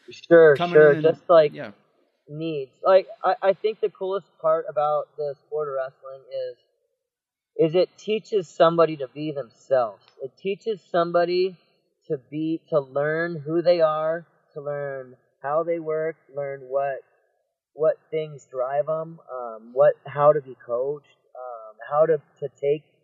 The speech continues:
Speaker 1: coaching, how to, to be a leader, how to be, um, a teammate, how to, um, there's just, like, a whole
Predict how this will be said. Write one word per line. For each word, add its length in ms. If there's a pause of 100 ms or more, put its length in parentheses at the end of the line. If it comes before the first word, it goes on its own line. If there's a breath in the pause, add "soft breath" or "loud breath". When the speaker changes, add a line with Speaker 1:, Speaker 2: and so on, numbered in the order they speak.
(140)
Speaker 1:
coaching, 540
how 200
to, 100 (560)
to 100
be 200
a 60
leader, 600
how 160
to 100
be, 560 (500)
um, 300
a 40
teammate, 800
how 280
to, 340 (520)
um, 260
there's 200
just, 180
like, 180
a 180 (100)
whole 460